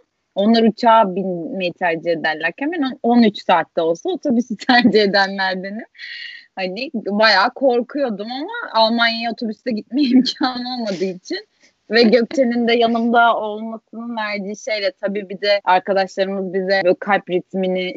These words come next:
şey yapıcı bir ilaç şey de verdiler. Hani herhangi bir durumda benim, e, panik atağım, e, olursa diye. Ama,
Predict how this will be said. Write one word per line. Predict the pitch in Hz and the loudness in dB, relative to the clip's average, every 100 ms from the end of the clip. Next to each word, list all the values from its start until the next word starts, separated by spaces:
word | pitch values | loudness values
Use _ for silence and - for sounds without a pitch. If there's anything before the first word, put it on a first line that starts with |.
| - | -2
şey | 180 | 0
yapıcı | 175 185 156 175 170 175 | 0 -2 4 4 4 2
bir | 175 - | 0 2
ilaç | 175 180 - - | 2 0 -4 -2
şey | 196 185 | 0 2
de | 165 | 0
verdiler. | 151 151 156 | -2 -4 -4
Hani | 160 156 160 - | -6 -6 -10 -6
herhangi | 175 175 175 165 | 0 0 0 -4
bir | 165 147 | -4 -4
durumda | 160 156 156 147 151 - _ _ - | -4 -4 -2 -2 -4 -8 _ _ -2
benim, | 165 170 - _ _ - | -2 -2 -6 _ _ -6
e, | 147 139 | -2 -4
panik | - 175 165 | 0 -2 0
atağım, | 170 - 160 139 - _ _ | -4 -2 -4 -4 -10 _ _
e, | 156 143 143 143 143 - _ _ | -10 -8 -6 -4 -6 -8 _ _
olursa | 170 170 175 - 165 | 2 4 2 0 -2
diye. | 147 139 262 349 | -2 -2 -4 0
Ama, | 240 302 | 2 4